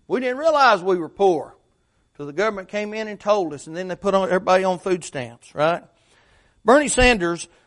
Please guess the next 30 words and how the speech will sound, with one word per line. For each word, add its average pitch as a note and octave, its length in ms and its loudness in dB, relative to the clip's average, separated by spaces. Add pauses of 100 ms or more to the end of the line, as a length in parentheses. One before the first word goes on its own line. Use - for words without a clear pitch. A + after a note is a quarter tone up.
once G#3 260 0
posted G#3 560 0
to D#3 60 -12
his F#3+ 240 -2
Facebook D#3+ 520 -2
page D3 360 -6
this. C3 400 -8 (600)
<clears throat> G3 300 0 (920)
He G#3+ 120 0
said, F3+ 220 2
"Let C#4 180 10
us C#4 200 8
wage A#3+ 340 4
a E3+ 80 2
moral A#3+ 460 8
and F#3 120 0
a D#3 60 -2
political G#3+ 500 2
war F#3+ 320 2
against E3+ 360 -4
the E3 80 -6
billionaires F3+ 720 0
and C#3 120 -10
corporate G#3 460 2
leaders F3 380 0
on B2+ 180 -8
Wall G3+ 320 8
Street G3+ 460 -2 (320)
and E3 180 -4
everywhere D3+ 800 -2